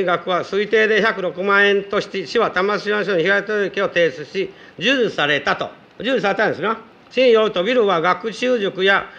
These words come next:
理容店などから入居、入居希望の業者が市に水道利用の届け出をさした際、水道メーターがなかったことが発覚したと。これなんか全部嘘なんですよ。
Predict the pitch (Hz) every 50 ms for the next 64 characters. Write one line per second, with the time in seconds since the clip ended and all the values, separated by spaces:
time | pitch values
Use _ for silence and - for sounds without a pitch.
0 | - - - 147 190 226 240 247 247 240 247 196 180 180 190 202 196 180 156 -
1 | - 196 175 147 147 185 226 233 180 139 - - _ _ - 165 208 233 220 226
2 | 233 220 202 233 240 226 208 190 180 180 220 233 220 185 143 185 185 185 175 131
3 | - 247 247 220 160 - - 196 208 208 185 208 208 208 202 214 208 190 175 180
4 | 202 196 180 190 196 196 180 208 202 190 196 190 175 160 - - - - 196 196
5 | 190 156 - 185 180 170 - 208 175 117 - - - - - - - - - -
6 | 196 226 226 202 233 226 233 240 240 226 208 - 190 170 175 185 208 220 196 208
7 | 196 - - - - 196 170 180 190 190 170 170 147 - - 165 147 - - 180
8 | - - 98 - - - - - - - - 214 240 277 285 269 180 185 175 240
9 | 202 175 160 254 269 277 254 196 156 127 - 113 110 87